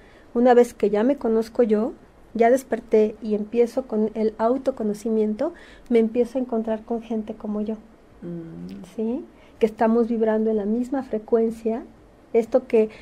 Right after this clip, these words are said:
Speaker 1: ha sido bastante toqueteado, pero que es real, y uno lo percibe, uno se espejea en el otro porque ya es el nivel en el, en el que yo estoy,
Speaker 2: Ujú.
Speaker 1: ¿no? No por nada nos encontramos.
Speaker 2: Ah, no, claro,
Speaker 1: ¿Verdad?
Speaker 2: definitivo, sí.
Speaker 1: <laughs> Entonces, ¿y qué,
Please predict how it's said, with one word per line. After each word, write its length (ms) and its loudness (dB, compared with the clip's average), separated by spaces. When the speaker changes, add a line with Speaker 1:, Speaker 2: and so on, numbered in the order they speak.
Speaker 1:
ha 140 2
sido 320 0
bastante 420 -2
toqueteado, 580 -6
pero 300 -6
que 180 0
es 120 2
real, 420 -4
y 80 0
uno 200 4
lo 120 0
percibe, 640 -2
uno 280 2
se 320 0
espejea 520 -4
en 120 -2
el 140 0
otro 300 -2
porque 340 -6
ya 180 4
es 160 0
el 120 -2
nivel 280 2
en 120 2
el, 100 -6
en 120 0
el 120 -4
que 120 -6
yo 100 -2
estoy, 340 -2
Speaker 2:
Ujú. 920 -12
Speaker 1:
¿no? 220 0
No 160 2
por 180 -2
nada 200 0
nos 180 -2
encontramos. 680 -2
Speaker 2:
Ah, 120 -6
no, 160 -10
claro, 380 -6
Speaker 1:
¿Verdad? 440 -4
Speaker 2:
definitivo, 220 -4
sí. 220 2
Speaker 1:
<laughs> 180 -12
Entonces, 800 4
¿y 120 -4
qué, 300 4